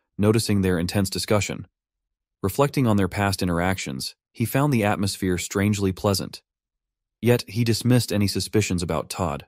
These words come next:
confident in his character. Suddenly, a man named Edward praised Riefenhardt's decision to guide the group.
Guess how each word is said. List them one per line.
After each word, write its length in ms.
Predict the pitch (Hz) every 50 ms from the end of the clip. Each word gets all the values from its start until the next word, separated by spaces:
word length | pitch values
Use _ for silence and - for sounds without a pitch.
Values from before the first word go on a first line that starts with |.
| _ _
confident 500 | - - - 110 110 101 - 101 95 82
in 120 | - 90 87
his 160 | 90 92 -
character. 600 | - - 110 101 92 87 - - - - - - _ _ _ _ _ _ _ _ _ _ _
Suddenly, 440 | - - 127 135 147 139 127 120 -
a 80 | - 95
man 260 | 95 95 98 98 95
named 220 | 98 95 92 - -
Edward 400 | 98 98 92 80 73 73 - -
praised 380 | - - 117 113 117 113 101 -
Riefenhardt's 640 | 92 101 101 101 - 92 87 87 95 90 85 - -
decision 420 | - 95 - - 101 90 95 87 87
to 80 | 92
guide 280 | 87 90 87 90 90 85
the 80 | 87
group. 400 | 80 - 92 92 78 - - -